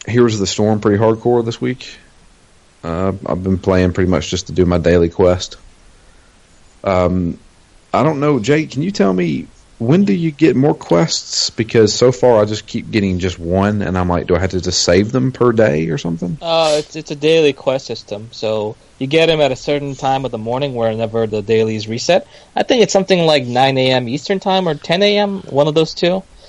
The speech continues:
Speaker 1: Yeah.
Speaker 2: Uh, and then once you ha-, once you finish,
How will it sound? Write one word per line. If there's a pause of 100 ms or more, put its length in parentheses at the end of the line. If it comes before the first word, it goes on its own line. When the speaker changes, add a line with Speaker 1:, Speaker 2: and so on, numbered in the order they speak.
(100)
Speaker 1:
Yeah.
Speaker 2:
Uh,
and
then (120)
once
you
ha-,
once
you
finish,